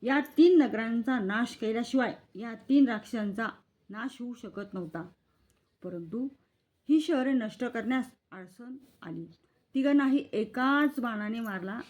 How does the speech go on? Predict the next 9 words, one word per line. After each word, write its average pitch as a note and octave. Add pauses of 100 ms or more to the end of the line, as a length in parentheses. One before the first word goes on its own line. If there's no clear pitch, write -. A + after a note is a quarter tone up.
(560)
मारता A3
आले A3+ (140)
असते, A3+ (1080)
पण C#4+ (220)
तिघेही B3
वेगवेगळ्या G#3+
दिशेत G3+ (220)
उडत G#3+
राहिले, E3